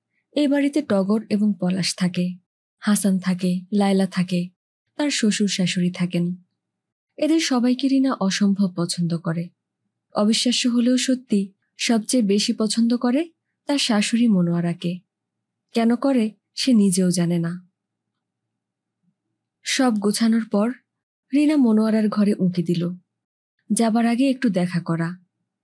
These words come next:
তাকে কিছু বলে যাওয়া যাবে না, সেটা সম্ভব না। রিনা শাশুড়ির ঘরের দরজা ফাঁক করল।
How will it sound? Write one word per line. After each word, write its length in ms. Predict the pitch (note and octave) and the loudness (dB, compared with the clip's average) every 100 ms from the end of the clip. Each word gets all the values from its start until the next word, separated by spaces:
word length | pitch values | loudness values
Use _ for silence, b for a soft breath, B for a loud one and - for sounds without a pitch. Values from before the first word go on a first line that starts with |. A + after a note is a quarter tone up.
| _ _ _ | _ _ _
তাকে 240 | D4+ D4+ | -4 -2
কিছু 260 | D#4 D4+ D4+ | -2 0 0
বলে 240 | G#3 G#3 G3 | 2 2 2
যাওয়া 240 | G3 F#3 | 0 0
যাবে 280 | F3 E3+ E3+ | 0 -2 -2
না, 260 | E3+ F3+ _ _ _ _ | -4 -8 _ _ _ _
সেটা 300 | - A#3+ G#3+ | -2 0 0
সম্ভব 400 | G#3 F3+ E3+ E3+ - | 0 0 0 -2 -4
না। 260 | F3 F3 _ _ _ _ _ _ _ _ _ _ _ _ _ | -6 -8 _ _ _ _ _ _ _ _ _ _ _ _ _
রিনা 280 | C4 C#4+ D4+ | 2 2 2
শাশুড়ির 520 | D4 A3+ G#3+ A#3+ B3 | 0 0 0 2 2
ঘরের 360 | G#3 G3 G3 F#3 | 2 0 0 0
দরজা 360 | G#3 G#3+ B3+ | 0 2 0
ফাঁক 260 | C4+ F#3 F3+ | 0 -2 -2
করল। 380 | - E3+ E3 | -4 -2 -4